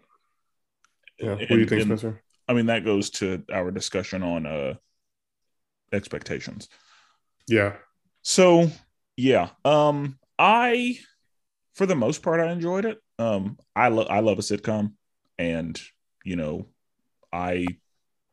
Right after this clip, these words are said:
Speaker 2: think that this being a random courtroom sitcom is great. Uh, I like a show that can make fun of itself,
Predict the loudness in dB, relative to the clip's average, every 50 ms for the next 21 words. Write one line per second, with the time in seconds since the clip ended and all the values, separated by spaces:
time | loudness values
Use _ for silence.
0 | _ _ _ _ _ _ _ -20 -8 -4 -2 -2 -2 -2 -6 -8 -6 -4 -4 -4
1 | -4 -6 _ -6 -6 -6 -8 -10 -8 -6 -4 -4 -4 -4 -4 -6 -6 -8 -10 _
2 | _ -10 -8 -8 -6 -6 -6 -6 -6 -6 -6 -6 -8 -8 -12 -16 _ -6 -4 -2
3 | -2 -2 -4 -6 -8 -6 -6 -6 -6 -8 -6 -4 -6 -6 -6 -6 -8 -8 -8 -6
4 | -6 -6 -8 -8 -10 -12 _ _ _ _ _ _ _ -8 -8 -6 -6 -8 -10 -12
5 | -14 -16 -20 _ _ _ _ -10 -8 -6 -6 -6 -6 -8 -12 _ _ _ -20 -20
6 | -20 -20 -20 -20 -18 -6 0 2 2 2 2 2 0 -2 -4 _ -4 -2 -2 0
7 | 0 -2 -2 -4 -4 -4 -2 0 0 0 0 -2 -2 -2 -2 -2 -2 -4 -4 -4
8 | -4 -2 -2 -2 -4 -4 -2 0 2 2 0 0 -4